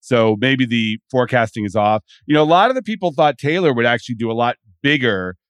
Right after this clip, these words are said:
than ninety-three, including myself and Lucas. And then it came down over the weekend, whereas, you know, because her fans were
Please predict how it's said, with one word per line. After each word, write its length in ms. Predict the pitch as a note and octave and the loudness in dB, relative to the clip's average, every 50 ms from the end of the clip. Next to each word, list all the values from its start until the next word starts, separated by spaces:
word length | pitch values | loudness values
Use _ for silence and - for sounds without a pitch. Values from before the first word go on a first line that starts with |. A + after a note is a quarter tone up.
| _ - | _ -6
than 440 | G#2 A#2+ A#2 A2+ A2 A2 A2+ A2+ A#2 | -2 0 2 2 2 0 -2 -4 -4
ninety-three, 640 | A2+ A#2 A2+ A2+ A2 G#2 G2+ F#2 - C3 D3+ C#3+ B2 | -2 -2 0 0 -2 -2 -6 -8 -6 -4 -2 0 0
including 560 | A2 G#2+ - - D3 C#3 B2+ B2 A#2+ A2+ A#2 - | -2 -2 -2 -2 0 2 4 4 4 2 0 0
myself 440 | A#2 G#2+ G#2 - C3 A#2+ A2+ G2+ - | -4 -4 -2 0 0 0 0 0 -4
and 240 | G#2+ G#2 G2+ G#2 A2+ | -8 -8 -6 -4 0
Lucas. 640 | E3 G3 G3 - A#2+ G2+ F#2+ F#2 G2 - - - _ _ _ _ - | 0 -2 -2 -2 -6 -8 -6 -8 -10 -14 -16 -20 _ _ _ _ -4
And 200 | - A#2+ B2 B2+ | -2 0 2 2
then 320 | C3+ C3 C3 B2 A#2+ A#2+ B2+ | 2 2 2 2 0 -2 -4
it 160 | - B2+ A#2 - | -4 -8 -8 -6
came 300 | - C3+ B2+ B2 A#2+ A2+ | -4 -2 0 0 0 2
down 480 | B2+ C3 C#3+ D3+ D3+ D3+ C#3+ C3+ B2+ | 2 2 4 4 4 4 2 2 0
over 140 | B2 A#2 G#2+ | -2 -4 -4
the 80 | A2+ A#2+ | -6 -4
weekend, 600 | C#3 F#3 A3 G#3 - D#3+ C3 B2 B2 A#2+ B2 A#2 | -4 -4 -4 -2 -2 0 0 0 0 0 -2 -2
whereas, 420 | A2+ A2+ A2 A2 A2+ A2+ G#2 - - | 0 0 0 0 0 -2 -4 -6 -10
you 80 | B2+ | -8
know, 100 | A2 G#2 | -8 -8
because 300 | G#2 G#2+ G#2+ - A#2+ G#2+ | -8 -10 -8 -8 -8 -6
her 100 | - C3 | -6 -6
fans 640 | B2 - - F3+ G3+ G#3 F#3+ D#3 C#3 C3+ C3 B2+ - _ _ _ _ _ _ - | -6 -2 0 2 2 4 2 2 0 -2 -4 -8 -10 _ _ _ _ _ _ -10
were 260 | A#2 A#2+ B2 A#2+ | -8 -8 -8 -8